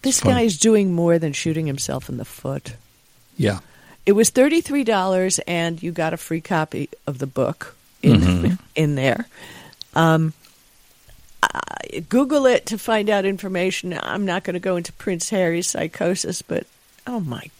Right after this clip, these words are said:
Speaker 1: God. <laughs>
Speaker 2: Yeah, exactly. Yeah,
Speaker 1: I mean,
Speaker 2: that's
Speaker 1: who
Speaker 2: where
Speaker 1: needs
Speaker 2: they,
Speaker 1: this?
Speaker 2: they do some funny stuff on that show.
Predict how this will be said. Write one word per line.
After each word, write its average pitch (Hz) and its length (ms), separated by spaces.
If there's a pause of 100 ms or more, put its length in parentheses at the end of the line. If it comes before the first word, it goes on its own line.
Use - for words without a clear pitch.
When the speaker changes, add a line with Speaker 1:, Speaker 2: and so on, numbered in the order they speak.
Speaker 1:
God. - 680
<laughs> 269 100 (760)
Speaker 2:
Yeah, 110 240
exactly. 98 680 (600)
Yeah, 214 120
Speaker 1:
I - 20
mean, 226 80
Speaker 2:
that's 214 140
Speaker 1:
who 330 60
Speaker 2:
where 320 80
Speaker 1:
needs 294 280
Speaker 2:
they, - 120
Speaker 1:
this? 143 200
Speaker 2:
they 160 140
do 170 100
some 139 160
funny 107 220
stuff - 320
on 92 140
that 92 140
show. 95 280